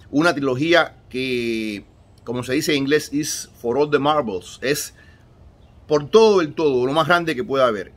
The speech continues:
Una trilogía que se puede pegar a los dos millones de pay-per-view. Desde el punto de vista deportivo, ver pelear siempre a McGregor y Poirier es una maravilla.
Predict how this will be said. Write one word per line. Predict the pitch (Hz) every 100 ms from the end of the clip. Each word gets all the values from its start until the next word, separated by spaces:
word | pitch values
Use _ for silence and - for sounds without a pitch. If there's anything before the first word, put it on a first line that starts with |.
| _ _
Una | 131 156
trilogía | 139 135 131 160 151 -
que | 156 165 _ _ - _ _ _ _ - -
se | - 127
puede | 113 156 160
pegar | 135 135 139
a |
los | 127
dos | 123
millones | 117 113 117
de |
pay-per-view. | 110 101 92 80 73 _ _ _ - - _ _ _ - _ _
Desde | 104 113
el |
punto | - 180 180
de | 156
vista | 156 175 - 156 143 -
deportivo, | 120 120 120 113 180 190 202 - - _ _ _ _ _ _ _ _ _ _ _ _ _ _ _ -
ver | 98 160 -
pelear | 151 151
siempre | 143 160 156 117 110 - _ _ _ _ _ _
a | 110
McGregor | 110 110 143 143 131
y |
Poirier | 107 110 131 147 - -
es | 123 131 - - - _ _ _ _ _ -
una | 135 120
maravilla. | 104 90 78 -